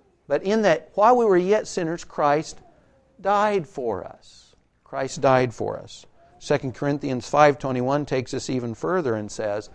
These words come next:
that God the Father made him who knew no sin, Jesus Christ, the only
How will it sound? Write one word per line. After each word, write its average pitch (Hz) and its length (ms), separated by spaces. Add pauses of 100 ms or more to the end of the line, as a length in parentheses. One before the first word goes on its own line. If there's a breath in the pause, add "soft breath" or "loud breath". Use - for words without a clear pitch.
(280 loud breath)
that 143 140
God 156 300
the 240 80
Father 110 640 (280 soft breath)
made 143 300
him 190 300
who 160 160
knew 165 260
no 180 320
sin, 131 480
Jesus 120 400
Christ, 117 480
the 120 140
only 151 340